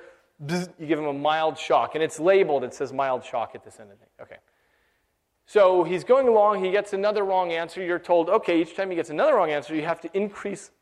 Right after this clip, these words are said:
the level of the shock." So you hit the second button. Okay. This goes on. Every time he gets the wrong answer, you have to go up. Well, you notice that as you look up towards the right side of the box, this is, this is an actual photograph of it.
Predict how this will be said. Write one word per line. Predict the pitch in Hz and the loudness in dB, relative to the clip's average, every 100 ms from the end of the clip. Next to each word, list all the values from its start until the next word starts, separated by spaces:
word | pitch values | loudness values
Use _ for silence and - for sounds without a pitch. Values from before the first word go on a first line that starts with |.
| _ | _
the | 143 | -2
level | 147 156 151 | 0 0 -2
of | 131 123 | -6 -8
the | |
shock." | 120 127 92 - _ _ _ _ _ _ _ _ _ _ _ _ | -12 -12 -12 -16 _ _ _ _ _ _ _ _ _ _ _ _
So | - | -6
you | 131 123 | -4 -2
hit | 165 165 | -4 -6
the | |
second | 143 214 185 165 135 | -6 -4 -4 -6 -10
button. | 120 104 - _ _ _ _ _ _ _ - | -12 -14 -16 _ _ _ _ _ _ _ -4
Okay. | 185 135 92 _ _ _ | -2 -6 -8 _ _ _
This | 156 247 | 0 0
goes | - 294 226 | 2 2 4
on. | 180 165 190 | 2 2 0
Every | 226 294 | -4 -2
time | 247 240 | -4 -2
he | |
gets | 214 - | -2 -2
the | 190 | 0
wrong | 180 180 | 2 2
answer, | 285 359 - 156 139 175 | 0 -2 -2 -2 0 -2
you | 180 190 | 0 2
have | 214 214 | 2 0
to | 196 | 0
go | 190 254 | 4 4
up. | 196 160 | 4 4
Well, | 185 | 2
you | 170 185 | 2 -2
notice | 180 269 370 - 160 - - - _ _ _ | 2 4 6 2 0 -6 -14 -20 _ _ _
that | 165 160 160 - - _ _ | -2 0 -2 -6 -18 _ _
as | 165 151 | -6 -4
you | 175 | 0
look | 196 233 | 0 2
up | 220 - | 0 0
towards | 180 190 143 | -2 -2 -2
the | 165 | -4
right | 170 202 196 | -2 -2 -4
side | 202 190 180 | -4 -2 -2
of | |
the | 147 | -6
box, | 135 247 220 165 - - - _ _ _ _ | -2 0 0 -2 -6 -18 -20 _ _ _ _
this | 196 208 | 0 2
is, | 220 180 | 0 0
this | 170 170 | -4 -6
is | |
an | 185 | -4
actual | 180 180 180 | -4 -2 -2
photograph | - 339 214 156 139 | 0 0 0 -2 -2
of | 156 | -2
it. | 156 170 | -2 -4